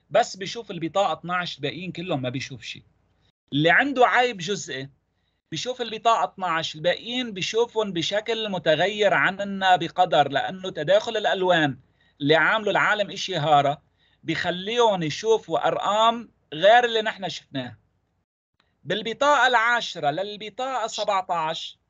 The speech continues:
نحن منشوف هيدي الأرقام، هن ما بيشوفوا شيء سواء عيب كلي أم جزئي.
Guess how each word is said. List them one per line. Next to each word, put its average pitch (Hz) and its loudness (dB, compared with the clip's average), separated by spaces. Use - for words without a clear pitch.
نحن 240 0
منشوف 240 -10
هيدي 226 0
الأرقام، 190 -2
هن 247 -4
ما 247 2
بيشوفوا 247 -6
شيء 165 -6
سواء 208 0
عيب 220 0
كلي 226 -2
أم 180 -2
جزئي. 147 -10